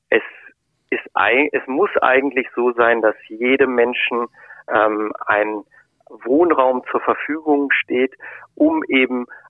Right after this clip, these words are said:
ich sage mal, ein, ein frei gewähltes Leben, ein menschenwürdiges Leben gestalten zu können. Und daran muss sich im Endeffekt, ähm, Politik natürlich auch orientieren. Es geht nicht darum,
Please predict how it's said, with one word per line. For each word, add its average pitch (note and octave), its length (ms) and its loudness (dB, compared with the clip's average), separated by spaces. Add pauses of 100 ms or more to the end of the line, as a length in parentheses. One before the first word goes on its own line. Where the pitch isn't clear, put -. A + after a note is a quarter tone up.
(280)
ich - 120 -8
sage A2+ 180 2
mal, A2 200 2
ein, G2+ 420 0 (100)
ein - 160 -6 (220)
frei C3 520 4 (840)
gewähltes C3+ 840 2 (220)
Leben, B2 460 -2
ein A2 200 0
menschenwürdiges C3+ 1000 0 (120)
Leben A2+ 420 -2 (320)
gestalten G2 720 0
zu - 80 -8
können. - 380 -4 (340)
Und B2+ 280 0
daran C3 360 4
muss D3+ 180 2
sich C#3 160 -6
im B2 120 2
Endeffekt, A#2+ 680 0
ähm, G#2 380 0 (100)
Politik - 540 -8
natürlich - 500 -2
auch - 200 0
orientieren. G2 800 -2
Es - 160 -12
geht - 180 -4
nicht C3+ 360 0
darum, A#2+ 440 2